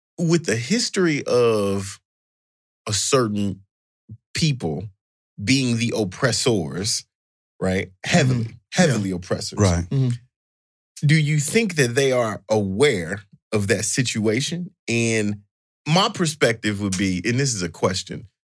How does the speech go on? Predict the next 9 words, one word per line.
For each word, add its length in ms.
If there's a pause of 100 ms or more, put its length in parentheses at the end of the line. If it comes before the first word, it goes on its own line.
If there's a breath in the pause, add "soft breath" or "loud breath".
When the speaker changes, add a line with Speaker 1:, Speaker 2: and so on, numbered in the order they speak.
(400)
Speaker 1:
that 260
not 220
only 260
do 160
they, 340
they 220
know 320
what's 280
happening, 520